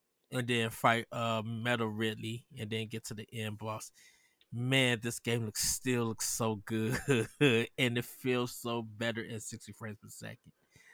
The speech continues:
Like, I, I, I think that's kind of what took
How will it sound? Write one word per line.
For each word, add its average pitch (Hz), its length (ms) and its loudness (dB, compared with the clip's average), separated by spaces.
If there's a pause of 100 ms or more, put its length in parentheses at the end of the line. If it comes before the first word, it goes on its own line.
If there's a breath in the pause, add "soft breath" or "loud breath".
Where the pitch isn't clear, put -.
(140 soft breath)
Like, 113 460 2 (180)
I, 123 360 4 (480 loud breath)
I, 147 260 10
I 139 120 2 (180)
think 170 240 6 (100)
that's 135 360 6
kind 135 320 2
of 123 140 -2
what 120 340 0
took - 360 0